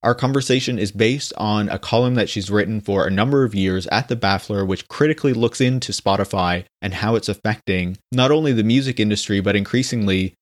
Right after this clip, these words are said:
the podcasting industry as well. Our conversation today focuses on musicians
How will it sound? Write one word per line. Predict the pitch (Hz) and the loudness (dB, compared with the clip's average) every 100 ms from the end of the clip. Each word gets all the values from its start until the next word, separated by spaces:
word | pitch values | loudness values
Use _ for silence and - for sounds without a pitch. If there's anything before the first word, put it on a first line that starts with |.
| - | -6
the | 110 | -4
podcasting | - 143 - 95 - 101 | -2 -2 0 0 0 0
industry | 101 101 - 92 | 2 0 -2 -2
as | 90 | 0
well. | 95 87 69 - _ _ _ _ _ _ | 0 -2 -4 -12 _ _ _ _ _ _
Our | 123 | 0
conversation | 139 165 160 156 113 110 117 | 0 0 0 2 0 0 -2
today | 104 107 107 | 0 2 2
focuses | - 107 104 120 107 101 | 2 0 0 -2 -2 -2
on | 101 95 95 - | -2 -2 -4 -6
musicians | 101 101 110 - 143 156 | -4 0 0 2 0 -4